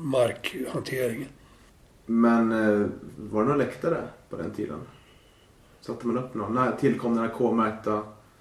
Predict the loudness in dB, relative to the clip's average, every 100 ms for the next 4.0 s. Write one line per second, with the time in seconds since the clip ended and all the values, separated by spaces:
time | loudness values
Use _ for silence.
0 | _ _ -6 -6 -4 -4 -4 -6 -8 -10
1 | -6 -4 -2 -2 -4 -8 -16 -20 -20 -20
2 | -20 -18 -18 -20 -2 2 8 8 10 10
3 | 10 6 2 4 4 4 2 2 2 2